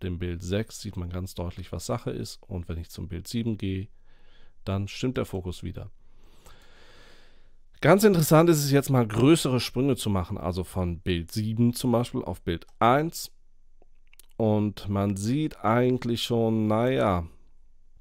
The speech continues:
äh, ich hab's mit dem Fokus wohl nicht so genau gehalten, denn,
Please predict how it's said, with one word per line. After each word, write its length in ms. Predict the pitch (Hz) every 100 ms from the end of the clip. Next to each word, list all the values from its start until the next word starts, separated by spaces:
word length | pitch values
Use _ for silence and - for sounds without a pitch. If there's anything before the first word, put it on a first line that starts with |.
| - - - - - - - - - -
äh, 240 | 107 101
ich 100 | 98
hab's 160 | 107 -
mit 140 | 110
dem 100 | 101
Fokus 400 | 95 107 123 113
wohl 160 | 101 95
nicht 200 | 95 -
so 140 | 92
genau 460 | 90 90 82 78 87
gehalten, 800 | 107 98 110 117 117 139 156 165 135
denn, 420 | 95 95 95